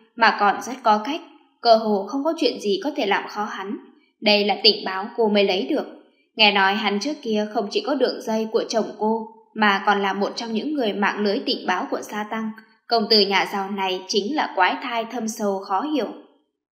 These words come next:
Nghe thấy không hả? La Kiệt đắc ý, liếc xéo Âu Dương Liên. Cô mê hoặc nhìn hắn, càng lúc càng muốn làm rõ, cuối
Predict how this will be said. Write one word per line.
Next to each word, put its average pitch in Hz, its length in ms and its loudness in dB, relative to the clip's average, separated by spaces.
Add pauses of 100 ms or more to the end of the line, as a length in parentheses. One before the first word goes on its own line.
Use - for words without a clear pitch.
(360)
Nghe 220 220 8
thấy 254 100 0
không 240 200 6
hả? 196 300 -2 (680)
La 208 300 6
Kiệt 214 160 4
đắc 226 200 -2
ý, 208 340 -4 (120)
liếc 247 140 2 (120)
xéo 190 160 -2
Âu 233 220 2
Dương 220 280 0
Liên. 214 400 -2 (420)
Cô 208 300 8
mê 202 140 6
hoặc 202 260 -4
nhìn 202 240 2
hắn, 190 300 -4 (200)
càng 214 220 4
lúc 311 240 0
càng 190 200 2
muốn 196 200 0
làm 277 240 -2
rõ, 214 220 -4 (340)
cuối 220 220 4